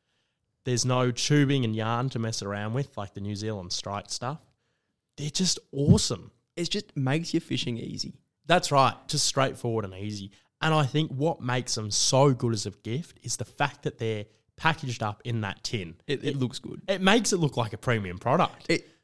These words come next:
Speaker 2: I can't believe it. Like, you're getting a, a really nice tin,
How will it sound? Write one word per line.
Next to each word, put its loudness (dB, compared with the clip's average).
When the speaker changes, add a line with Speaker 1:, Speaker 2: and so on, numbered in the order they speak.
Speaker 2:
I 4
can't 2
believe 2
it. -8
Like, -2
you're -2
getting 4
a, -2
a -4
really 2
nice 2
tin, -4